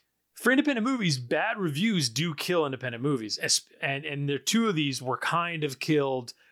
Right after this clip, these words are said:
m-, to a degree by middling to negative reviews. So with that being said,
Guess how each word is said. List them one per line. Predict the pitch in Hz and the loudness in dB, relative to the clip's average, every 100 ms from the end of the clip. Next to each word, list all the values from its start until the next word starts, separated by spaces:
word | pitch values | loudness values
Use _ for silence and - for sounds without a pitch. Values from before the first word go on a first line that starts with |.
| - | -8
m-, | 147 156 - - - - | -8 -8 -14 -18 -10 0
to | 185 185 | 4 4
a | |
degree | 160 127 131 135 120 110 - _ - | 4 0 -2 -2 -4 -8 -12 _ -8
by | 123 131 123 120 120 127 | 2 2 2 -2 -6 -8
middling | 120 127 131 127 120 | -4 -2 0 -2 -4
to | - 123 | -6 -4
negative | 113 107 104 | -6 -6 -8
reviews. | 104 113 113 110 - - | -8 -8 -10 -10 -14 -4
So | - 190 127 | 2 2 0
with | 120 | -4
that | 147 139 | -6 -8
being | 135 123 | -8 -6
said, | - 147 110 107 | 0 0 0 -6